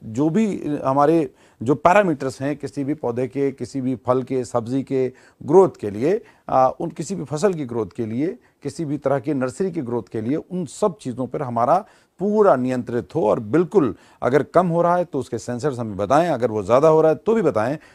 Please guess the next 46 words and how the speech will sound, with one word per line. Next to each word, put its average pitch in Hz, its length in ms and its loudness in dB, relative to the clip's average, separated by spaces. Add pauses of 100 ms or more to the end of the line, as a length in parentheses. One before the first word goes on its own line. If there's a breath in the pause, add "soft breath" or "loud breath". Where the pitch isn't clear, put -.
(120)
तो - 60 -6
ये 170 100 0
कंप्लीट 180 480 -6
सिस्टम 165 500 -4 (260 soft breath)
डिज़ाइन 151 380 4
किया 131 140 2
जाता 120 280 0
है, 147 100 -4
डेवलप 127 380 0
किया 120 100 -2
जाता 110 240 -4
है, 180 60 -6
इंस्टॉल 147 320 -2
किया 95 160 -8
जाता 87 260 -8
है, 80 180 -14 (220 soft breath)
और 151 160 2
आपस 156 340 2
में 185 100 -4
इन 147 80 0
सबको 175 400 0
तालमेल 156 540 0
में 165 200 -4
बनाकर 131 420 -4 (300 soft breath)
चलाने 165 320 2
की 107 140 -10
कोशिश 110 280 -10
की 107 120 -8
जाती 95 260 -6
है। 170 220 0 (320 soft breath)
तो 165 120 0 (140)
इससे 170 300 0
क्या 180 140 0
होता 160 260 0
है 180 120 -4
कि 180 140 -8
जो 156 140 -6
मैक-, 135 320 -2
जो 135 240 -2
प्लांट्स 151 520 0
की 180 380 -6 (280 soft breath)
जो 113 140 -2
आउटपुट 160 500 2
की 170 140 -2
ज़रूरत 131 440 -2
है, 160 260 -2